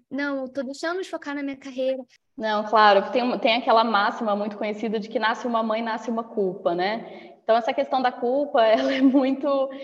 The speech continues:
Speaker 2: realmente é muito presente, porque, é, in-, invariavelmente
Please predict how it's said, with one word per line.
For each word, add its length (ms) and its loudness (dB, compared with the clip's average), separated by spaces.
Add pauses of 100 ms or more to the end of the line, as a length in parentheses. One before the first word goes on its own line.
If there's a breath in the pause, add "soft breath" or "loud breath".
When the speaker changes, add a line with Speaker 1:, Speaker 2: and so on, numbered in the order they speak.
(220 loud breath)
Speaker 2:
realmente 300 -2
é 20 -4
muito 160 -6
presente, 500 0
porque, 480 0 (320)
é, 600 2 (180)
in-, 340 -4
invariavelmente 1200 -2